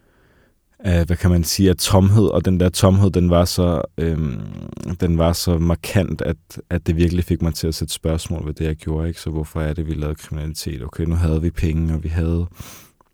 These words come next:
de fede fester, og de smukke piger, og bla, bla, bla, alle de der ting, men der var alligevel bare tomhed indeni. Og det var ligesom den tomhed, der fik mig til at,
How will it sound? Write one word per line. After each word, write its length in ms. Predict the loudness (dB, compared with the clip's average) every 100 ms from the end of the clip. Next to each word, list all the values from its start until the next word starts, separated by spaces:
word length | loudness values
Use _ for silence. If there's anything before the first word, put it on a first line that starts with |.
| _ _ _
de 80 | -6
fede 260 | 0 2 2
fester, 440 | 0 -2 -2 -4
og 240 | -2 -4
de 60 | -6
smukke 340 | -4 -2 -2
piger, 360 | -4 -4 -2 0
og 520 | -2 -2 -4 -8 -12 -10
bla, 160 | -6 -6
bla, 160 | -4
bla, 180 | -4 -4
alle 160 | -4 -6
de 80 | -4
der 120 | -6
ting, 280 | -6 -6 -2
men 140 | -2
der 60 | 0
var 140 | 0
alligevel 360 | 2 0 0 0
bare 180 | 0 -2
tomhed 500 | -2 0 2 0 -2
indeni. 380 | -4 -4 -6 _ _ -20 -20 -20 -20 _ _ _ _ -20 -8
Og 80 | -2
det 80 | 0
var 60 | 0
ligesom 260 | 0 0
den 180 | 2 0
tomhed, 380 | 0 2 2 2
der 80 | 0
fik 200 | -2 -2
mig 140 | -2
til 140 | -4
at, 220 | -4 -4